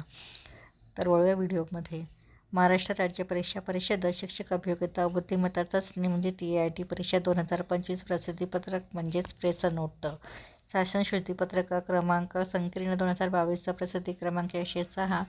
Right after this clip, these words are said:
टीएनटी क्रमांक एक दिनांक दोन पाच दोन हजार पंचवीस अन्वये उमेदवार आणि व्यावसायिक अर्हता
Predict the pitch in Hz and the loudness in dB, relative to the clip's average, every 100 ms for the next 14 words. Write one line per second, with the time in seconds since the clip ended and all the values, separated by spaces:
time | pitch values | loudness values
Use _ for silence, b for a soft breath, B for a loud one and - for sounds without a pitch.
0 | B B B _ 202 190 180 180 180 185 | B B B _ 2 4 4 2 0 0
1 | 180 175 180 175 196 185 - 185 185 180 | 2 0 -2 -4 -4 -4 2 2 4 2
2 | 175 185 180 180 185 175 165 170 180 180 | 2 2 4 4 4 4 2 2 0 2
3 | 175 185 180 185 180 - 190 185 180 175 | 0 0 -2 -2 -2 0 2 2 2 2
4 | 180 190 190 190 175 175 170 175 190 180 | 4 6 6 4 4 4 6 4 4 2
5 | 175 190 180 170 180 170 170 | 0 0 0 0 -2 -2 -4